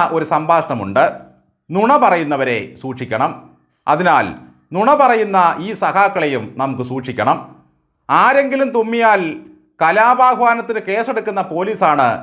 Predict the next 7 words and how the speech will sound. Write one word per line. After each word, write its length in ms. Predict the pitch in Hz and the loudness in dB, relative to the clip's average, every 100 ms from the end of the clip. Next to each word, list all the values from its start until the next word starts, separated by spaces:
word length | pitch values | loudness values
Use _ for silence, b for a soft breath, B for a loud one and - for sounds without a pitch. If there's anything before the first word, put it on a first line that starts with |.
| - | -6
പിണറായി 400 | 160 165 180 170 | -2 2 4 2
വിജയൻ്റേത്. 540 | 135 123 110 101 98 151 - - _ _ _ _ _ - | 0 -2 -4 -4 0 0 -2 -12 _ _ _ _ _ -2
എന്തുകൊണ്ട് 520 | 165 220 240 240 226 | -2 2 2 2 0
ഈ 60 | 226 | -2
നുണയന്മാർക്കെതിരെ 880 | 196 208 240 226 220 208 180 175 151 117 - | 0 0 2 2 0 0 -2 0 0 -2 -4
കേസില്ലാതെ 580 | 180 214 190 143 123 107 95 | -2 -2 -2 0 0 -2 -2
പോയി? 220 | 110 | -2